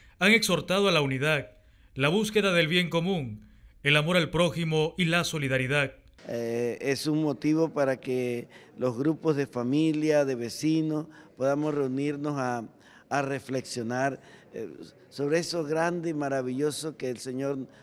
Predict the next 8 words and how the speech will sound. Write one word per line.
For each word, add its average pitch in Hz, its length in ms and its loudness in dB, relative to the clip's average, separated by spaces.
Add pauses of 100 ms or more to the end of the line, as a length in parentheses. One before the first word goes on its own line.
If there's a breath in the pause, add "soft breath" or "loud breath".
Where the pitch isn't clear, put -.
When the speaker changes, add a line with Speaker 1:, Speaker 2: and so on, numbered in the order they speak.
(120)
Speaker 2:
nos 127 160 -4
ha 131 140 -2
permitido 131 640 -4
vivir, 127 400 -4 (320 loud breath)
que 139 240 -2
es - 260 -12 (300 loud breath)
el 123 160 -6
ser 170 480 0